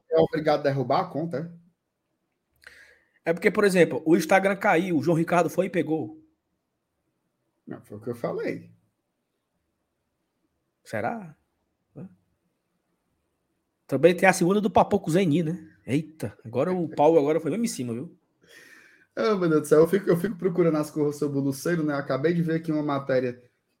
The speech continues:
Speaker 1: dos caras reclamando porque a camisa, a camisa mais vendida do, do Colo-Colo era a do homem.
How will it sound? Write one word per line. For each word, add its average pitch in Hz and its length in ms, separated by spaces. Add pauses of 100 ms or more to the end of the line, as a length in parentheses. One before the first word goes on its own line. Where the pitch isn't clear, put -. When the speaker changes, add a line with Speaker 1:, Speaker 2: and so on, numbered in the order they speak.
(200)
Speaker 1:
dos 131 160
caras 135 320
reclamando 131 560
porque 131 560 (420)
a 143 120
camisa, 156 560
a 143 120
camisa 156 460
mais 190 260
vendida 175 440
do, 143 360
do 127 140
Colo-Colo 135 720
era 143 200
a 139 40
do 139 160
homem. 107 300